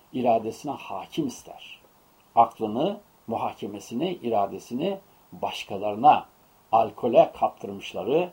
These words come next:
böylece Allah'ın kendilerine verdiği özgürlüğü köleliğe çevirenleri Allah hiçbir zaman sevmez. Çünkü alkol kullanmak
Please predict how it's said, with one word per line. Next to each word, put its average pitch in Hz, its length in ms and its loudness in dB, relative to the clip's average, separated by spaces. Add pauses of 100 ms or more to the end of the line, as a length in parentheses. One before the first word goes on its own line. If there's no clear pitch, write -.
(140)
böylece 131 560 6 (160)
Allah'ın 123 520 4
kendilerine 120 680 2
verdiği 117 520 0
özgürlüğü 113 760 0 (280)
köleliğe 123 560 2
çevirenleri 113 800 -2 (160)
Allah 101 360 0 (120)
hiçbir 143 380 -10
zaman 107 340 -4
sevmez. - 680 -14 (640)
Çünkü - 380 -10 (140)
alkol 135 460 -2
kullanmak 101 600 -2